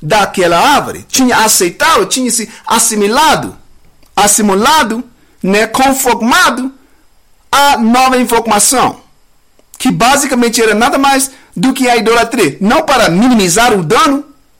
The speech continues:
mas só para esclarece-, esclarecer o que era. Entendeu? Idolatria. Então, numa outra, ah, transmissão, vamos fazer outros exemplos para mostrar isso, no mesmo livro.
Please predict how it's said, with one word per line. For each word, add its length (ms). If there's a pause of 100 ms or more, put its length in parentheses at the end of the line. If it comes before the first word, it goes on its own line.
(140)
mas 260
só 240
para 380 (360)
esclarece-, 720
esclarecer 720
o 60
que 220
era. 340 (1600)
Entendeu? 560 (200)
Idolatria. 840 (200)
Então, 520
numa 340
outra, 420 (320)
ah, 960
transmissão, 640
vamos 280
fazer 480 (580)
outros 380
exemplos 480
para 180
mostrar 400
isso, 340
no 200
mesmo 360
livro. 220